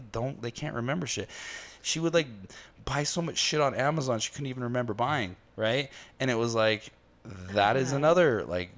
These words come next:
Speaker 1: bo-" you know what I'm saying? Like, and so
Speaker 2: Why are you
Speaker 1: and so
Speaker 2: describing me right now? <laughs> I'm just
Speaker 1: Whatever.
Speaker 2: kidding.
Speaker 1: You, you know I'm
Speaker 2: I,
Speaker 1: not.
Speaker 2: I sometimes
Speaker 1: And she,
Speaker 2: forget
Speaker 1: and,
Speaker 2: things, though.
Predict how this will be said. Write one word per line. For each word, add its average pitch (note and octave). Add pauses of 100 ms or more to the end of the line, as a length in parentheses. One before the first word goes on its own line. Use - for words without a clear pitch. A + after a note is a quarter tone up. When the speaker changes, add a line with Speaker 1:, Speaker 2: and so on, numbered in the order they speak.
(180)
Speaker 1:
bo-" F2+ (140)
you B2
know D#3+
what F3
I'm F3
saying? D#3
Like, B2
and B2+
so B2+
Speaker 2:
Why C4
are F4+
you A#4+
Speaker 1:
and C4+
so B3
Speaker 2:
describing B3+
me G3
right E3+
now? E3+ (320)
<laughs> -
I'm G3+
just F3
Speaker 1:
Whatever. F2+
Speaker 2:
kidding. B2
Speaker 1:
You, A2
you A2+
know G#2
I'm G#2+
Speaker 2:
I, -
Speaker 1:
not. - (200)
Speaker 2:
I E4+
sometimes F#4+
Speaker 1:
And G#3+
she, D3+
Speaker 2:
forget D#3
Speaker 1:
and, C#3+
Speaker 2:
things, B2+
though. E3